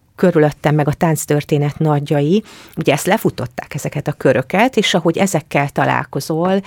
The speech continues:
információt kapsz róla, videókat nézel, így egyszerűen azt érzed, hogy ez így a, a tiéd. Tehát, hogy én ezt akarom csinálni, én így akarom kifejezni, és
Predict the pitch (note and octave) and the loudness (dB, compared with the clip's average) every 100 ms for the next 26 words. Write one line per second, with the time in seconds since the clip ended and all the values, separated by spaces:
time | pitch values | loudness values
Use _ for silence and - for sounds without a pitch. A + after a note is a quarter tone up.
0 | - G#3 G3 F#3+ E3+ D#3 - D#3+ D3 - | -4 -2 0 2 2 0 0 -2 -2 -2
1 | B2+ - D3+ C#3+ C#3 D#3 D3+ D#3 D3 D3+ | -4 -4 -4 -2 -2 -2 -2 0 0 0
2 | E3 - - - D#3 F3 B3 G#3 G3+ - | -2 -2 -14 -8 -2 0 2 2 0 2
3 | C#3+ D#3+ B2+ - - - C#3+ C3+ - C3 | 2 2 0 -2 -4 -4 -2 -4 -6 -6
4 | C3+ - B2+ B2 B2+ C3 A#2+ - _ - | -4 -4 -6 -2 2 2 2 -2 _ -2
5 | D#3 - A2+ B2+ A2+ F#3 - - D#3+ G#3+ | -2 -2 -8 -6 -6 -6 -6 -4 -4 -4
6 | F3+ E3 B2+ - - - A#2+ C#3+ C3 - | -2 -2 -4 -8 -8 -6 -6 -6 -8 -6
7 | F3+ F#3 F3+ D3+ C#3+ - - E3 - - | -4 -2 0 -2 -6 -6 -6 -6 -8 -6
8 | G#2 D#3 F3 F3+ | -6 -2 0 0